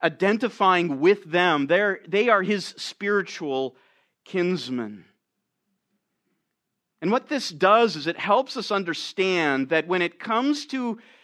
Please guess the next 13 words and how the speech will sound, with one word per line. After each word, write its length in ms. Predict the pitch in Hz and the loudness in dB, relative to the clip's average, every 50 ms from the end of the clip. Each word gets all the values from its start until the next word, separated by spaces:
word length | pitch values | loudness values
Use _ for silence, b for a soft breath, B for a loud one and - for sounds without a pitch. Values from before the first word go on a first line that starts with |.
| B B B B | B B B B
to 240 | - 233 226 220 202 | -4 -2 -2 -2 0
the 100 | 170 165 | -2 -4
day 420 | 160 - 190 190 196 220 254 285 | -4 -2 -2 0 0 0 -2 -4
of 200 | 285 269 233 202 | -6 -6 -6 -6
the 100 | 196 190 | -4 -4
Lord, 460 | 175 165 160 160 175 190 185 170 160 | -2 -2 0 0 2 2 2 2 2
what 160 | 156 156 175 170 | 2 0 0 0
is 140 | 160 143 | -2 -2
very 480 | 135 139 175 190 233 240 226 196 170 - _ _ _ _ _ _ _ - | -4 -2 -2 0 0 -2 -4 -6 -8 -12 _ _ _ _ _ _ _ -4
important 540 | 180 180 175 - 190 196 202 185 165 160 | -4 -4 -4 -2 0 2 2 2 2 0
is 200 | 165 160 151 - | -2 -2 -2 -6
to 220 | - - - 185 160 | -12 -12 -12 -10 -4
recognize 1120 | 139 151 185 202 - - 214 175 160 165 156 151 143 147 147 147 147 147 139 - - - | 0 0 0 0 0 -2 -6 -4 -2 -2 0 0 2 2 0 0 0 -2 -4 -4 -8 -10